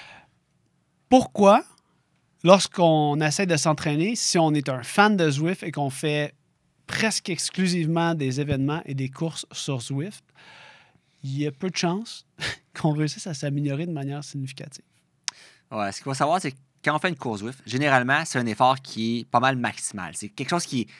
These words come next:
Speaker 2: relativement, euh, stédé ou qui est constant à quand même haute intensité, qui va nous amener à la fin à un effort maximal. Si on fait juste ça,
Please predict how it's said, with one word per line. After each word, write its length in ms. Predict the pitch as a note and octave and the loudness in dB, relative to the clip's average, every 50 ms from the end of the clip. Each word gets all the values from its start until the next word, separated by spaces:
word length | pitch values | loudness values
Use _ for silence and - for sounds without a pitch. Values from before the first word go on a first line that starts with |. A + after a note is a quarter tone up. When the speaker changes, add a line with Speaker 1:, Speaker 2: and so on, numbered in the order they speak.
| - - _ _ _ _ _ _ _ _ _ - - | -20 -20 _ _ _ _ _ _ _ _ _ 2 6
Speaker 2:
relativement, 840 | D3 D#3 E3+ E3 - E3+ D#3+ D3 D#3 D#3+ D#3+ D#3+ D#3+ D#3+ D#3+ D#3 - - _ - A#2 | 8 8 8 8 6 2 0 2 4 4 6 6 6 4 2 0 -4 -10 _ -4 0
euh, 480 | A#2 A2+ A2 A2 G#2+ G#2 G#2 G2+ G2+ F#2+ - - _ _ _ _ | 0 2 2 2 0 0 0 -2 -4 -6 -10 -16 _ _ _ _
stédé 640 | _ - - - - D3 C#3 C3 A2+ C3 C#3+ D#3+ E3+ | _ -16 -14 -2 2 2 2 4 4 4 4 4 4
ou 120 | D#3+ C#3+ C3 | 4 2 0
qui 140 | - C3+ | -2 -6
est 100 | B2 - | -6 -2
constant 640 | - - D#3+ D#3 D3+ C#3 C3+ - - D3+ D#3 E3+ F3+ - | 4 6 6 6 6 2 0 4 8 8 10 10 8 6
à 320 | - A2+ A2 A2 A2 - - _ _ _ _ _ | 2 2 2 2 2 0 -4 _ _ _ _ _
quand 180 | - D3 D3+ D#3+ | 6 8 8 8
même 140 | E3+ E3+ D3+ | 8 8 6
haute 140 | D#3 D3+ C#3+ | 4 4 4
intensité, 400 | C#3 C3 C#3 C3 B2+ A#2+ E3 D#3+ | 2 2 4 4 4 2 0 0
qui 100 | - D3 | 2 2
va 60 | C#3+ | 2
nous 280 | D3 D#3+ D#3 C#3 C3 | 4 4 2 6 10
amener 360 | E3 D#3+ D#3 D3 D3 E3 F3 E3 | 10 10 10 8 4 6 6 10
à 40 | |
la 160 | C#3+ C3+ B2 A2+ | 10 10 8 8
fin 340 | - C#3 C#3 C#3+ D3+ D#3+ D#3+ - _ _ _ _ _ _ _ _ | 6 4 4 4 4 0 -6 -14 _ _ _ _ _ _ _ _
à 80 | - A2+ | -4 -2
un 80 | A#2 A#2 | -2 0
effort 180 | A2 A#2+ A#2+ | 0 0 0
maximal. 400 | A2+ G2+ - - - G2 E2 - - _ _ _ _ _ _ - - - - _ - | 0 0 -4 -6 -6 -6 -8 -8 -10 _ _ _ _ _ _ -20 -20 -20 -20 _ -4
Si 120 | - A#3 | 0 0
on 80 | A#3 A3 | 2 2
fait 160 | - F#3+ D3 | 4 2 2
juste 280 | B2 A2+ C#3+ F3+ G3+ | 2 2 0 -2 -2
ça, 320 | - - - C3 D#3+ G#3+ | -2 -2 -2 -4 -6 -8